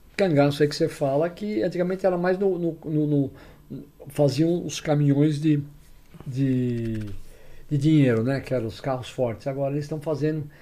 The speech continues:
que é mais fácil estourar um caixa eletrônico e pegar o dinheiro do que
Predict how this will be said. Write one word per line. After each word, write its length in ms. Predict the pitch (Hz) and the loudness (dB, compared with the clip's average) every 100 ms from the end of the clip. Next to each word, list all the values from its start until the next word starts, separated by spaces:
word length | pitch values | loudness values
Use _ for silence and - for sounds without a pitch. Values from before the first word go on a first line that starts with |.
| - | -14
que 100 | - | -4
é 20 | 147 | 0
mais 240 | 151 143 | 2 0
fácil 320 | - 147 143 | -2 -2 -2
estourar 420 | 131 147 135 135 | -6 -2 -2 0
um 160 | 127 117 | -2 -4
caixa 340 | - 131 - | -6 -6 -4
eletrônico 600 | 139 127 - 175 175 - - - - - - - | -4 -4 -4 -2 -2 -6 -16 -20 -20 -20 -12 -8
e 80 | |
pegar 320 | 139 147 135 135 | 0 2 2 2
o 60 | |
dinheiro 260 | 120 131 143 | 2 0 0
do 80 | 147 | 0
que 280 | 165 143 | 0 -2